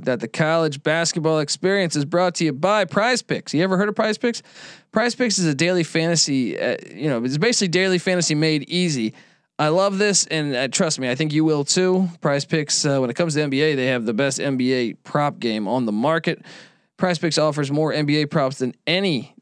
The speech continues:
D F S, uh, any other D F S prop operator, and offers all the superstar players as well as, you know, bench players that are just recording a handful of mi-, uh, minutes at each game. PrizePicks offers any prop you can think of, from yardage to touchdowns, even interceptions thrown.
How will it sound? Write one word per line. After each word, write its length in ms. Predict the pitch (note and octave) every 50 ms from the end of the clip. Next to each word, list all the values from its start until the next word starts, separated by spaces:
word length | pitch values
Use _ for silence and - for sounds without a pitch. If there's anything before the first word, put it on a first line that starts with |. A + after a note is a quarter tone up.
| _ _
D 180 | - D#3 D3 C#3
F 140 | C3+ C3+ -
S, 280 | C#3+ B2+ B2+ - - C#3
uh, 420 | C3 B2+ B2 A#2+ A#2 G#2 F#2+ F#2+ -
any 180 | - E3 E3 D3+
other 220 | D3 E3+ E3 D3+
D 160 | A#2 G#2+ C3 C3+
F 100 | B2 -
S 140 | B2+ A#2
prop 300 | - - D3+ C#3 C3 -
operator, 480 | - G2+ D3+ D#3+ D#3+ D#3+ D#3 E3 E3 D#3
and 80 | C#3+ C#3+
offers 400 | C#3+ C#3+ - D3 C3+ B2 - - _
all 200 | - G3+ A3+ A3
the 80 | F3+
superstar 420 | D3+ - - F3 D3+ - C#3+ B2 A#2
players 240 | - D3 D3 C#3 B2
as 120 | A2+ A#2
well 160 | C3 C3 C3+
as, 200 | B2+ A#2+ A#2 - - - - _ _ _ _ _ _ _ _ _
you 60 | -
know, 60 | D4 F3+
bench 300 | C#3 D#3+ F3 G3 - -
players 220 | F3 D#3 D3 C#3
that 100 | C#3 C#3
are 40 | C#3
just 180 | C3+ C#3+ C3
recording 340 | C#3+ C3 - E3 D3 D3+ C#3+
a 40 | C3
handful 380 | B2+ D#3 D3+ C#3+ - - C#3 B2+
of 80 | A#2+
mi-, 100 | C3 C#3+
uh, 200 | C#3 A2+ C#3 C#3
minutes 340 | C3+ C3 D#3 E3 D#3+ D3 C3+
at 140 | D3 C#3+ A#2
each 220 | D3+ E3 D3+ -
game. 320 | - F3 F#3+ F3+ A#2+ A2+ - - - - - - - _ _ _ -
PrizePicks 420 | A#3+ A#3+ A#3 A3+ B3+ A3+ E3+ G3+
offers 320 | F#3 F3+ F3 F3+ E3+ D#3 - _
any 200 | - G#3 A3+ A3
prop 260 | F#3+ - G#3 F#3+ F3+ F3
you 100 | E3 D#3
can 100 | C#3+ C3+
think 240 | - E3+ E3 D3+
of, 160 | D#3+ C#3+ B2+ B2+
from 160 | D3 C#3 C#3
yardage 420 | C#3 D3 D#3 E3 E3+ D#3+ D3+ -
to 80 | - F3
touchdowns, 500 | - F3 D3+ C#3+ - D#3+ D3 D3 C#3 -
even 240 | - D3+ D#3+ D#3+ C#3+
interceptions 720 | C#3+ D3+ C#3+ C3+ - D#3 C#3+ B2+ - - C3 B2 - -
thrown. 440 | - - A#3+ A#3+ F#3+ C3+ F#2 C2